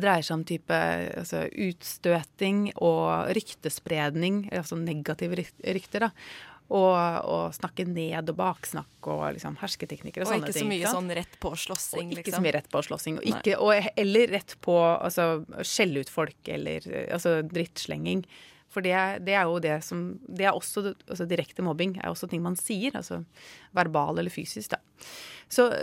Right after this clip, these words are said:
Speaker 1: så det har vært veldig delt oppmerksomhet på kjønn, og det er jo på mange måter sant. Og da vi gikk ut i disse skolene og snakket med alle disse folka, så var det jo det vi hørte. Men det, det som var litt rart, var at vi s-, vi spurte aldri lærerne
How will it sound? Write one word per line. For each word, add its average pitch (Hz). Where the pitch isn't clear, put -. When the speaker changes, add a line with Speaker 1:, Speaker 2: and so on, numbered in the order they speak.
Speaker 1:
så 247
det 247
har 240
vært 269
veldig 233
delt 220
oppmerksomhet 233
på 226
kjønn, 180
og 220
det -
er 156
jo 254
på 240
mange 220
måter 190
sant. -
Og 220
da 247
vi 226
gikk -
ut 190
i 208
disse 208
skolene 185
og 185
snakket 165
med 175
alle 196
disse 185
folka, 185
så 285
var 156
det 170
jo 190
det 147
vi 170
hørte. 151
Men 208
det, 220
det 185
som 269
var 254
litt 220
rart, 240
var 233
at -
vi 240
s-, -
vi 214
spurte -
aldri 170
lærerne 156